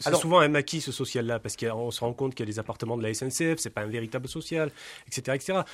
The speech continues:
Speaker 1: Le vrai social est quand même minoritaire, extrêmement
Speaker 2: Ah,
Speaker 1: minoritaire.
Speaker 2: non, non, non, non, je, moi, je vous, je peux vous donner tous les chiffres par rapport aux habitants et la façon dont ça se passe et sur les prix des loyers après rénovation.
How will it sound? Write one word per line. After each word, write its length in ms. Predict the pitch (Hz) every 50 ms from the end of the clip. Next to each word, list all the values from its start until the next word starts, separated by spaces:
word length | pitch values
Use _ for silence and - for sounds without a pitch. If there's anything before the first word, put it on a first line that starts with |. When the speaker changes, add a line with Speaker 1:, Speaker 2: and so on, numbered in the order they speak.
| - -
Speaker 1:
Le 80 | 147 147
vrai 240 | 143 139 156 165 160
social 360 | - 143 131 - 185 190 180
est 60 | 135
quand 160 | - 120 127
même 80 | 147 156 -
minoritaire, 720 | 139 120 123 139 156 147 143 131 135 131 - 160 147 - -
extrêmement 540 | - - - - - - 143 131 147 160 156
Speaker 2:
Ah, 60 | 131 120
Speaker 1:
minoritaire. 380 | 131 120 123 170 175 - 185
Speaker 2:
non, 160 | 190 185 175
non, 80 | 170 175
non, 80 | 175 165 143
non, 60 | 131
je, 120 | 117 -
moi, 160 | 90 131 143 139
je 80 | 117
vous, 240 | 127 127 117 117 117
je 80 | 110 -
peux 80 | 107
vous 80 | 110 110
donner 200 | 107 107 113 107
tous 120 | - 143 139
les 80 | 117
chiffres 380 | 98 - - 135 123 - - 104
par 160 | - 110 101
rapport 320 | 107 - - 117 110 104 - -
aux 180 | 160 165 151 151
habitants 400 | 139 127 131 113 - 127 123 117
et 40 |
la 60 | 107 -
façon 200 | 113 107 - 101
dont 80 | 101
ça 120 | 95 110 98
se 60 | -
passe 240 | - 113 113 - -
et 60 | 107
sur 160 | - - 98
les 80 | 101 98
prix 180 | - - 165
des 80 | 151 143
loyers 380 | 131 123 117 110 110 117 - -
après 220 | - 101 - - 110
rénovation. 640 | 95 107 101 104 98 101 - - 110 139 185 220